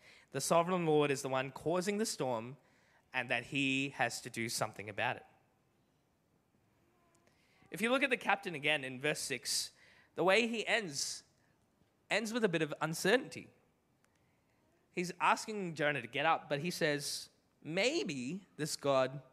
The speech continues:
will consider us and we won't perish." He's hopeful, but he's not sure that even Jonah's God can save. That's the kind of fear that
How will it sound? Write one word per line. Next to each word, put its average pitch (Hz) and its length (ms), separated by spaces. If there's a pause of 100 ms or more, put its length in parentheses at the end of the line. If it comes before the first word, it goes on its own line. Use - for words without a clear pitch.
(100)
will 135 200
consider 151 480
us - 320
and 117 160
we 120 120
won't 117 240
perish." - 560 (1800)
He's 202 140
hopeful, 165 640
but 175 180
he's 185 220
not 226 240
sure 208 320
that 143 240
even 151 420
Jonah's 147 400
God 107 300
can 127 120
save. 165 380 (2250)
That's 190 260
the 226 120
kind 220 300
of 202 80
fear 147 580
that 143 340